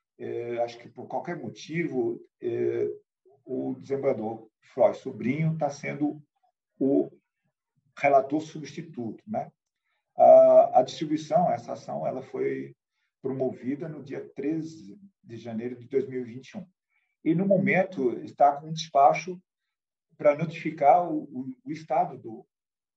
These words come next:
do Maranhão. A, a Assembleia Legislativa,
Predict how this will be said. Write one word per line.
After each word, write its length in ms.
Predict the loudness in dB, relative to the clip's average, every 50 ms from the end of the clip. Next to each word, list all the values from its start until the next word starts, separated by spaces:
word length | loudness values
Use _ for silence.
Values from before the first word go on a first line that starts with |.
| _ _
do 140 | -10 -6 -4
Maranhão. 420 | -4 -4 -4 -6 -10 -12 -14 -16 -18 -20 _ _ _ _ _ _ _ _ _
A, 80 | 4 6
a 440 | 6 8 8 8 10 10 8 8 6
Assembleia 440 | 2 -2 -8 -6 -2 -2 0 0
Legislativa, 880 | 0 -2 -4 -6 -6 -6 -6 -6 -8 -12 -14 -12 -12 -10 -10 -10 -10 -12